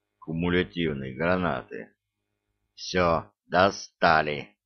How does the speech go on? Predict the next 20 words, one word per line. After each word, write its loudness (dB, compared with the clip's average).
заорал 0
он 4
и 4
рванулся -2
вперед. -6
«Харм, 2
обезвредь 4
тех 0
двоих -2
с -16
гранатометами!» -2
Небесного, 0
который 2
тоже 2
вошел 2
в 2
раж, 2
упрашивать -2
не -4
пришлось. -2